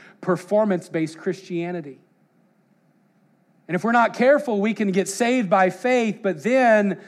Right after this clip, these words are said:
then we just try to perform for God, because if I do better, maybe he'll love me more. No, listen, do you, do you, you wanna know what God wants in return for you and I to give to him, for, for his love for us?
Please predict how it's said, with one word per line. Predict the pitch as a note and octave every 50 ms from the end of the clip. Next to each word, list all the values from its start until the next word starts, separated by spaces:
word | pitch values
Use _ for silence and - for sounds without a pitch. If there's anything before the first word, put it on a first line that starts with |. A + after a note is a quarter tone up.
| - - - _ _ _
then | - D#3+ A#3+ C4 A#3+
we | G#3+ G#3
just | E3+ G3 F#3+ G3 -
try | - A3+ G3+
to | F#3 F3+ E3 C#3+ - -
perform | G#3 G#3 G3+ - - - B3 B3 C4 B3+ A#3 G#3+
for | - - G#3+ F#3+ F3
God, | E3+ E3+ E3 D#3+ D#3+
because | E3 F3+ - G3+ F3+
if | D#3+ - F#3+
I | F#3
do | E3+ D#3+ D3 A3 C#4 D#4 D#4 B3
better, | - G#3+ F#3 F3 F3 F#3+ F#3+
maybe | F#3+ G3 G3+ G3 G3+ F3
he'll | F3 G#3 F#3+
love | F#3 F#3+ G3+ F3+ D#3+
me | F#3+ F#3+
more. | F#3+ G3 G#3 B3 D4 D4 A#3+ E3 C3+ - - _ _ _ _ _ _ _ _ _ _ _ _ _ _ _ _ _ _ _ _ _ _ _ -
No, | F#3+ F#3+
listen, | G3 A3 G#3+ - - F3 D3+ D#3
do | D3+ F3
you, | F#3+
do | D3+ D3+ D#3 F#3+
you, | A3 A3 G#3 F3
you | E3+ F3+ F#3+ G#3
wanna | A3+ A#3+ A#3+ A3
know | G3+ G#3 G#3+ A3 A3+ A3+
what | G#3+ G3+ F3+ D#3
God | F3+ F3+ F#3 F3+
wants | E3 D#3+ D#3+ E3+ F3+ F#3+ G#3+ G#3+ - - - - - - - - _ _ _ _ _ _ _ _ _ -
in | F3+ F#3+ G3 F#3+
return | F#3+ F#3 F3+ - - G#3+ G3 G3 G3+ G#3 G#3 G#3 G3+ G3 - _ _ _ _ _ _ _ _ _ _ _ _ _ _ _
for | - E3+
you | E3 F3 F#3 F#3
and | F3+
I | F3 E3+
to | E3
give | D3 D3+ F3 F3 -
to | - F#3
him, | F3 F#3 F#3 F#3+ F#3+
for, | F3+ - E3+ D#3 D3+ C#3+ A#2+
for | - - D#3+ C3
his | D#3+ F3 D3+ C#3 D#3
love | D#3 E3 F3 D#3+ -
for | - E3+ D#3
us? | D#3+ E3+ F#3+ G3 - - - - -